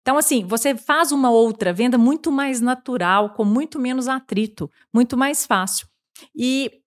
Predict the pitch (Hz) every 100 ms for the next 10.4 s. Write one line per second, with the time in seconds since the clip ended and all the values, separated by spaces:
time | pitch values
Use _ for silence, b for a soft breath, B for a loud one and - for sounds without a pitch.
0 | _ _ _ - 233 240 262 277 - 240
1 | - 233 233 220 247 - 226 214 175 160
2 | 208 202 165 - 240 240 269 277 240 220
3 | 240 262 247 - 330 - 165 143 127 120
4 | - _ _ _ _ _ 196 247 370 262
5 | 269 294 269 247 156 156 143 131 202 240
6 | 247 240 247 285 - 175 147 - 151 -
7 | B B - 226 226 330 381 220 196 156
8 | - 165 190 190 247 285 302 285 262 247
9 | 233 247 196 190 196 208 208 208 269 392
10 | 370 - 208 160